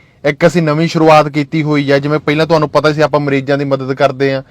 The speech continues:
ਕਿ ਜਿਹੜੇ ਆਪਣਾ ਇਲਾਜ ਨਹੀਂ ਕਰਵਾ ਸਕਦੇ ਪੈਸੇ ਨਾ ਹੋਣ ਕਰਕੇ, ਇੱਕ ਆਪਾਂ ਆਸ਼ਰਮ ਬਣਾ ਰਹੇ ਆ ਮੋਗੇ। ਤੇ ਤੀਸਰੀ ਆਪਾਂ ਇੱਕ ਨਵੀਂ ਸ਼ੁਰੂਆਤ ਕੀਤੀ ਆ ਕਿ ਜਿਹੜੇ ਬਜ਼ੁਰਗਾਂ ਦੀ ਉਮਰ ਜ਼ਿਆਦਾ ਹੋ ਚੁੱਕੀ ਆ, ਬੁਢਾਪੇ ਦੀ ਉਮਰ 'ਚ ਚਲੇ ਗਏ ਆ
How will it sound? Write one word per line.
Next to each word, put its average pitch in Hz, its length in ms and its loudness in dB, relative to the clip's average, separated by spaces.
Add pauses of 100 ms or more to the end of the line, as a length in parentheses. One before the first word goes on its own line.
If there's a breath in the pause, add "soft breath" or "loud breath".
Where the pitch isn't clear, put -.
(320 soft breath)
ਕਿ 139 60 -12
ਜਿਹੜੇ 143 220 2
ਆਪਣਾ 147 220 2
ਇਲਾਜ 135 260 4
ਨਹੀਂ 139 200 -4
ਕਰਵਾ 139 300 2
ਸਕਦੇ 135 280 -4
ਪੈਸੇ 131 300 0
ਨਾ 127 200 0
ਹੋਣ 131 240 -6
ਕਰਕੇ, 131 260 -4
ਇੱਕ 131 160 -6
ਆਪਾਂ 139 200 2
ਆਸ਼ਰਮ 131 320 0
ਬਣਾ 131 240 0
ਰਹੇ 135 180 0
ਆ 135 60 -2
ਮੋਗੇ। 131 420 -4 (760 soft breath)
ਤੇ 143 480 4
ਤੀਸਰੀ 170 440 2
ਆਪਾਂ 180 240 4
ਇੱਕ 175 140 0
ਨਵੀਂ 165 260 0
ਸ਼ੁਰੂਆਤ 156 360 2
ਕੀਤੀ 143 360 -4
ਆ 151 80 2
ਕਿ 151 140 -2
ਜਿਹੜੇ 156 280 0
ਬਜ਼ੁਰਗਾਂ 143 500 0
ਦੀ 147 120 0
ਉਮਰ 143 400 2 (320 soft breath)
ਜ਼ਿਆਦਾ 139 340 4
ਹੋ 139 220 0
ਚੁੱਕੀ 143 340 -4
ਆ, 143 80 4
ਬੁਢਾਪੇ 143 420 0
ਦੀ 139 140 0
ਉਮਰ 139 220 -2
'ਚ 139 80 -10
ਚਲੇ 139 300 0
ਗਏ 131 220 0
ਆ 104 80 -4